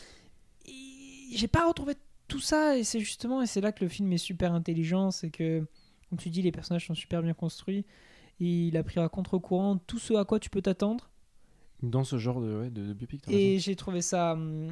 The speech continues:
Speaker 1: j'ai trouvé ça fou. Et moi, je sors en plus d'une lecture, du coup, d'un,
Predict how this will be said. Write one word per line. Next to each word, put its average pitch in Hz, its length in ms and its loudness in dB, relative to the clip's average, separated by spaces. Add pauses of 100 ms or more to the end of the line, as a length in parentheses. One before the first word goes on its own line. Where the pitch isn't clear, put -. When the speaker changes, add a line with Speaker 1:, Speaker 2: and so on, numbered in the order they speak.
Speaker 1:
j'ai 160 120 -2
trouvé 208 220 -6
ça 180 160 -4
fou. 196 260 -6 (320)
Et 165 300 0
moi, 196 200 -2
je 185 120 -2
sors 226 280 -2
en 202 80 0
plus 208 220 -8
d'une 156 280 -4
lecture, - 600 -4
du 180 140 -2
coup, 202 220 -6
d'un, 160 340 -2